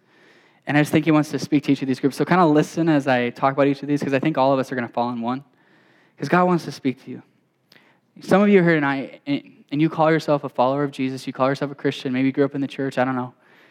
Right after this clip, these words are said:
But you consider yourself to, to be a, a Christian. But if you're honest, just one of the biggest struggles for you is you've struggled to, to resist conformity to this world. You've struggled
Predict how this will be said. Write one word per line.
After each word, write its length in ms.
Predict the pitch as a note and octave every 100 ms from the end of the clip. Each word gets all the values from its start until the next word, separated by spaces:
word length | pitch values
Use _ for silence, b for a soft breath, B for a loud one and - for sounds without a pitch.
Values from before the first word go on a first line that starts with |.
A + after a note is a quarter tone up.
| b b b b _
But 160 | - C#3
you 80 | D#3
consider 340 | D#3 - D#3
yourself 460 | D3+ D3 C#3+ C3+ C3
to, 200 | C#3 -
to 200 | - C#3
be 200 | C#3 C#3
a, 200 | B2+ - - _ _ _ _
a 80 | B2+
Christian. 520 | - F3+ - A#2+ A2+ -
But 100 | C#3
if 100 | C#3+
you're 120 | D3
honest, 500 | E3 D#3+ C#3 - - b b b b _ _ _ _ _ _ _ _ _ _
just 140 | -
one 120 | D#3+
of 60 | D3
the 40 |
biggest 240 | D#3 D#3 -
struggles 340 | D3+ D#3 D3
for 140 | -
you 220 | C3+ D3+ D#3
is 140 | C3
you've 140 | C3
struggled 580 | - - D#3 D3+ C#3 C3
to, 340 | - C#3+ A#2 -
to 180 | -
resist 400 | C#3 C3 D3 C#3+
conformity 680 | - B2+ - D3+ C#3+ A#2+ A2+
to 120 | G#2+ A#2+
this 200 | A2+ C3
world. 220 | C3 A2+
You've 160 | B2+
struggled 520 | - D3 D#3+ C#3 G2+